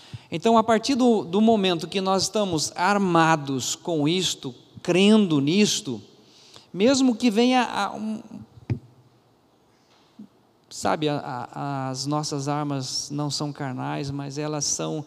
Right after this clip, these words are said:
as armas da nossa milícia, não são, mas são poderosas em Deus. Que poder é esse? Escritura, tá, tá aqui, ó, confere.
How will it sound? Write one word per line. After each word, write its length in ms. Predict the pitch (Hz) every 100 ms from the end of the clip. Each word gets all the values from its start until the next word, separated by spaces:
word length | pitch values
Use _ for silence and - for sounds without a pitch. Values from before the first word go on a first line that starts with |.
| - - - -
as 220 | 139 135
armas 300 | 156 175 156
da 100 | 147
nossa 300 | 143 147 -
milícia, 920 | 143 139 131 135 190 170 - 131 120 123
não 140 | 143
são, 380 | 135 - 156 139
mas 200 | 160 165
são 240 | - 214
poderosas 720 | 208 208 175 165 180 170 151
em 140 | 143 135
Deus. 400 | 160 175 151 -
Que 180 | - 208
poder 400 | - 196 190 196
é 120 | 165
esse? 340 | 147 117 -
Escritura, 800 | - 202 - 220 - 170 175 147 131 -
tá, 180 | 170
tá 240 | - _ 202
aqui, 420 | - - 196 170
ó, 100 | - - _
confere. 800 | 190 180 - 170 175 165 139